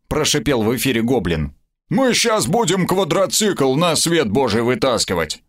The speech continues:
Потом разорётся, мол, что-то там помяли». «Я побежал», заволновался Кастет. «Давай, Кость, ты это, за мотоциклом присмотри, а, чтобы аккуратно. И Нара сюда пошли,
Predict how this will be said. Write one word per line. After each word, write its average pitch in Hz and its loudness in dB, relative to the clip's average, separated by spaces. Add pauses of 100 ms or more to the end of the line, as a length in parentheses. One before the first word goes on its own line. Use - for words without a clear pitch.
(120)
Потом 214 0
разорётся, 208 0
мол, 143 -2 (100)
что-то 185 -2
там 143 0
помяли». 135 -2 (1120)
«Я 190 0
побежал», 165 0 (180)
заволновался 123 0
Кастет. 110 -2 (640)
«Давай, 104 -2 (500)
Кость, 127 -2 (380)
ты 143 0
это, 85 -2 (440)
за 85 -2
мотоциклом 123 0
присмотри, 156 0
а, 107 -2 (140)
чтобы 104 0
аккуратно. 95 -2 (640)
И 185 0
Нара 120 0
сюда 101 0
пошли, 95 -2